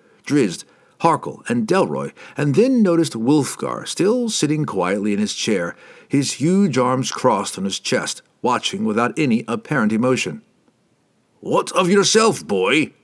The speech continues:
Bruner demanded. "Have you no notion to share?" Wulfgar leaned forward,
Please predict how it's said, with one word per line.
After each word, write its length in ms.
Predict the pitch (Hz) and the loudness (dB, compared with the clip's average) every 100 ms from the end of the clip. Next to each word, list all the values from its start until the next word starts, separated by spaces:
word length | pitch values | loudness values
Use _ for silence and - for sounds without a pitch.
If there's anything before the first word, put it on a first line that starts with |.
| _ _ _ _ _ _ _ | _ _ _ _ _ _ _
Bruner 260 | 117 98 87 | 0 0 0
demanded. 460 | 95 101 87 78 - _ _ _ _ _ _ - | 0 0 0 -6 -12 _ _ _ _ _ _ -2
"Have 200 | 165 151 | 0 4
you 120 | 214 | 4
no 240 | 214 247 | 4 4
notion 440 | 240 208 147 - 160 | 4 4 2 2 0
to 100 | 180 | 2
share?" 500 | - 127 90 143 139 _ _ _ _ _ _ _ _ _ _ _ - | 2 2 2 0 -6 _ _ _ _ _ _ _ _ _ _ _ 0
Wulfgar 460 | 190 214 - 202 | 2 2 0 0
leaned 260 | 143 139 139 | 2 0 -2
forward, 460 | - 104 90 92 | -2 -2 0 -4